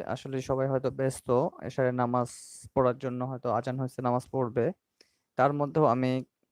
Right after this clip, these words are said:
পরামর্শটা দিয়ে যাই, যারা, যারা আছে এবং যারা নেই,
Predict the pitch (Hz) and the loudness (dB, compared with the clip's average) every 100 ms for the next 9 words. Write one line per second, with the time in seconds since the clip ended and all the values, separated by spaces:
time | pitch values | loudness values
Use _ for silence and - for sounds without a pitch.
0 | - 135 131 131 127 135 131 131 131 123 | -2 4 4 2 0 0 0 2 2 4
1 | 104 104 117 131 127 - - - 135 - | 2 4 2 2 2 0 4 4 4 2
2 | 143 156 - 123 131 - - 127 123 123 | 2 2 2 0 0 -6 0 4 6 6
3 | 127 127 | 4 2